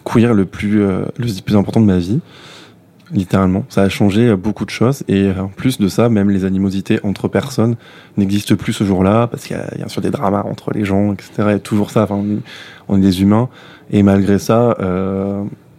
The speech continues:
bah, tout le monde se réunit, tout le monde est content d'être là, et on est tous là pour la, pour la même chose,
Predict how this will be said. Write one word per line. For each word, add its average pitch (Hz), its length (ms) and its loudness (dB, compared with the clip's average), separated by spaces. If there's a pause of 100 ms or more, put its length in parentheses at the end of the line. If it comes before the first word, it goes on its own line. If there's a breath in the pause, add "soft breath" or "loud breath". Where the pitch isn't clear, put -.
bah, 98 160 2
tout - 140 -4
le 110 40 4
monde 113 120 2
se 107 100 0
réunit, 101 420 2
tout - 140 -8
le 104 60 2
monde 98 60 0
est 92 40 -2
content 104 200 -2
d'être 98 220 -2
là, 113 220 2
et - 40 -6
on 95 80 -2
est 92 60 -2
tous - 140 -14
là 110 100 -2
pour - 140 -6
la, 101 320 -2 (720 loud breath)
pour 110 120 2
la 101 80 6
même 98 160 4
chose, 127 420 0